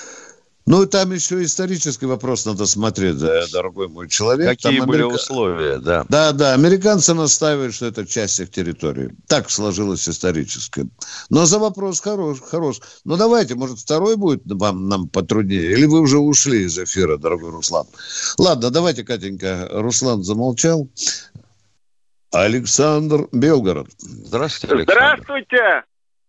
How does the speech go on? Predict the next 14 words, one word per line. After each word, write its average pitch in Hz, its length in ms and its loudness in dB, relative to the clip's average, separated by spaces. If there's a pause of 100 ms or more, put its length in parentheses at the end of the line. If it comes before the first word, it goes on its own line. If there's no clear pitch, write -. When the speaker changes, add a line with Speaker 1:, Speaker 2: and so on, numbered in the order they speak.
(520)
Speaker 3:
Здравствуйте, 262 760 0
уважаемые 254 680 4
полковники 226 760 2
Баранец 226 560 2
и 214 60 -6
Тимошенко. 196 800 0 (1500)
Speaker 1:
Здравствуйте. 90 540 2
Speaker 3:
Вопрос 554 220 2
Speaker 2:
день. - 80 -16
Speaker 3:
такой. 247 640 2 (1400)
Вопрос 214 520 4
такой. 214 440 2
Служба 262 460 4
молодого 262 560 4